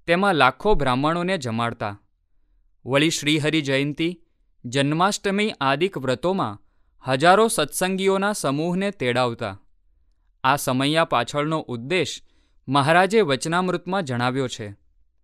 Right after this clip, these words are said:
"અમે મોટા મોટા વિષ્ણુયાગ કરીએ છીએ તથા જન્માષ્ટમી અને એકાદશી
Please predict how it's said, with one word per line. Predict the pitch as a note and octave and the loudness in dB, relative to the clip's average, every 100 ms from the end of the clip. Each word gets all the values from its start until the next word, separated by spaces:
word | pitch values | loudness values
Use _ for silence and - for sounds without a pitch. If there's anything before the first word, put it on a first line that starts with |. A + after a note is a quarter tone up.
| _ _ _ - | _ _ _ -2
"અમે | C#3 F3+ G#3 | 0 2 2
મોટા | C#3+ C3 F3 | 0 2 2
મોટા | F3+ F3 F#3+ | 2 2 2
વિષ્ણુયાગ | F3 C3 - F3 F3 F3 F3 | 2 0 -2 -2 2 2 2
કરીએ | - B2+ C#3 F3 | -2 -2 0 0
છીએ | - G3 C3+ G#2 _ _ _ _ - | 0 0 -2 -6 _ _ _ _ -6
તથા | C#3 F3 F3 | 0 2 2
જન્માષ્ટમી | C#3 C3+ D3 F#3+ - G3 G3 | 2 0 2 0 0 -2 -2
અને | G3+ D3+ E3 E3 | -2 -4 -4 -4
એકાદશી | C#3 B2+ E3 E3+ E3+ - D#3+ G#2+ | -4 0 -2 0 0 -2 -4 -6